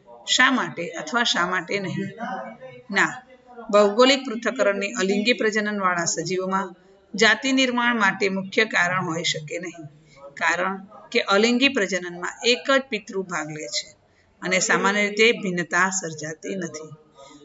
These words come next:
ઉદ્વિકાસના આધારે સજીવોનું વર્ગીકરણ સમજાવો.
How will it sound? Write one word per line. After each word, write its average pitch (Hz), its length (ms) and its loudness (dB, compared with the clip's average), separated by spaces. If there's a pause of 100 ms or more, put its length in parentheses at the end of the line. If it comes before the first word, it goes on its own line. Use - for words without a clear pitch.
(160)
ઉદ્વિકાસના 247 840 2
આધારે 175 420 -2
સજીવોનું 226 680 0
વર્ગીકરણ 175 560 -2
સમજાવો. 165 500 -8